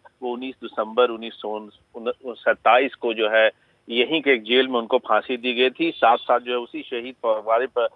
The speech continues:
विनायक दामोदर सावर-, सावरकर और दूसरे लोगों की भी प्रतिमाएं लगी हुई हैं। और बाकी अगर राजनीतिक, अ, सरगर्मी की बात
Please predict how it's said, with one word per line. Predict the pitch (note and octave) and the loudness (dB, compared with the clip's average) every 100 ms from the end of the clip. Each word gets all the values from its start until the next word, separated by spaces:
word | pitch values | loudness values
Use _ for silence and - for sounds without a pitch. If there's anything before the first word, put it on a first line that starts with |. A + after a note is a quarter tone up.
| _ _ A2 | _ _ -10
विनायक | A#2 A2+ A#2 | -6 -2 -2
दामोदर | A2+ G#2+ G#2+ G#2+ A2 | -2 -6 -6 -6 -8
सावर-, | - G2+ G2+ G#2 - | -2 -2 -2 -6 -10
सावरकर | - G2+ G2+ G#2 - C3+ | -8 -4 -2 -4 -4 -6
और | A2 | -6
दूसरे | G2+ G#2+ A#2+ | -10 -8 -6
लोगों | G#2+ G#2+ A2+ | -6 -8 -10
की | - | -12
भी | G#2+ A2+ A#2 - - _ | -12 -10 -10 -12 -20 _
प्रतिमाएं | B2+ A2+ B2+ B2+ C#3+ | -2 -2 2 4 4
लगी | A#2 A2 | 2 -4
हुई | C3+ D3 | -10 -14
हैं। | D#3 F#3+ G3+ | -16 -16 -14
और | F3 C3 C#3 C#3 C3 A#2+ G#2 F2+ F2+ | -14 -10 -6 -6 -4 -6 -6 -8 -6
बाकी | G#2 A2+ D#3 | -4 -4 -6
अगर | C#3 C3+ | -4 -2
राजनीतिक, | G#2+ G2+ G#2 A2 B2 F#3 - | 0 0 0 -6 -6 -4 -6
अ, | - - C#3 E3 C#3 C3+ C3+ | -8 -8 -4 0 0 -2 -4
सरगर्मी | A#2+ C3 C#3+ D3+ | 0 -2 -4 -12
की | D#3 | -10
बात | B2+ A#2 - | 0 2 2